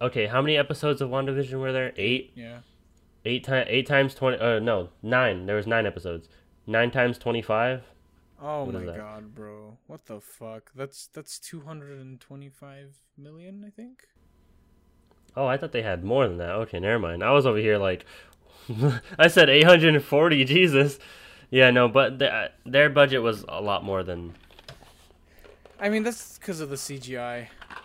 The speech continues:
Speaker 2: probably. C G I is a very
Speaker 1: Yeah.
Speaker 2: hard to do, and it takes a lot of time. Falcon and the Winter Soldier,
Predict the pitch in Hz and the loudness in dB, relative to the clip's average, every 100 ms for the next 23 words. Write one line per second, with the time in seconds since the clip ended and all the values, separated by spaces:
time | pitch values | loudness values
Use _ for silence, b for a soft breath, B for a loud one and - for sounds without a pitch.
0 | - - - - - 139 123 123 120 120 | -20 -20 -20 -20 -16 -12 -12 -14 -16 -16
1 | 120 - - 170 175 190 160 143 131 135 | -18 -20 -18 -14 -6 -2 -2 -4 -8 -14
2 | 156 143 135 135 139 110 101 120 - - | -18 -16 -12 -8 -2 0 0 -4 -14 -20
3 | 123 131 127 135 127 120 127 123 120 _ | -14 -10 -10 -14 -16 -12 -12 -12 -16 _
4 | _ _ _ _ 143 131 127 - 135 - | _ _ _ _ -14 -14 -14 -12 -12 -10
5 | 131 123 120 - 123 120 b b b - | -10 -10 -12 -16 -16 -16 b b b -6
6 | 151 151 180 180 165 165 170 147 165 165 | -6 -4 -8 -8 -10 -12 -14 -12 -10 -10
7 | 156 165 | -10 -12